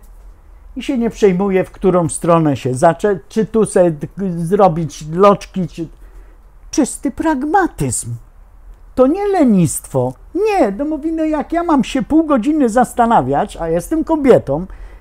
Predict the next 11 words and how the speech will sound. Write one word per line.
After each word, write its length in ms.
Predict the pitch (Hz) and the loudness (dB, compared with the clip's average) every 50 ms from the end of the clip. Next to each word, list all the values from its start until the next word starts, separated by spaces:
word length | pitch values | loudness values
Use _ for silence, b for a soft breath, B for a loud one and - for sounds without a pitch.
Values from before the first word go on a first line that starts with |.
| b b | b b
wiem, 260 | 156 254 311 320 247 | -2 -2 0 0 0
że 120 | 175 208 | 0 0
powinnam 520 | 175 - 180 160 175 220 240 226 202 180 175 | 0 0 -2 -2 0 0 0 2 2 2 2
atrakcyjnie 600 | 175 - - 175 165 - - 214 226 226 208 160 | 0 0 2 0 0 0 -2 -2 -2 0 0 0
wyglądać, 560 | 160 156 139 139 123 120 120 147 180 - - | 0 0 -2 -2 -4 -4 -6 -8 -8 -8 -10
a 80 | 262 - b b b b b b b b b - | -12 -12 b b b b b b b b b -8
tak 200 | 311 320 320 - | -8 -8 -6 -4
nie 120 | 349 330 | -2 0
muszę 260 | 311 302 269 - 208 175 | 2 2 2 2 2 2
wyglądać 560 | 165 156 156 175 170 165 151 160 147 - 151 | 2 0 0 2 2 2 2 0 0 0 -2
atrakcyjnie. 680 | 139 - 139 143 135 - - 131 123 117 123 127 135 | -2 -2 -2 -6 -6 -6 -6 -6 -6 -6 -6 -8 -12